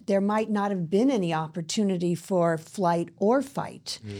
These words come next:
Speaker 1: And so that person might have a higher tendency to freeze or even dissociate and just go numb because there was nothing else available. And then that
Speaker 2: Mm.
Speaker 1: becomes the learned pattern.
Speaker 2: Mm.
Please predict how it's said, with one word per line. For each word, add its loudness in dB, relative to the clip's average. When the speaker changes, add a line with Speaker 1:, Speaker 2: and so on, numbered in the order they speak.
Speaker 1:
And 4
so 2
that 2
person 0
might 0
have -4
a -8
higher -2
tendency -2
to -10
freeze -2
or 6
even 2
dissociate 0
and 2
just 4
go 4
numb 4
because 2
there 4
was 4
nothing 0
else -4
available. 2
And 0
then 0
that 0
Speaker 2:
Mm. -12
Speaker 1:
becomes -4
the -6
learned -6
pattern. -4
Speaker 2:
Mm. -14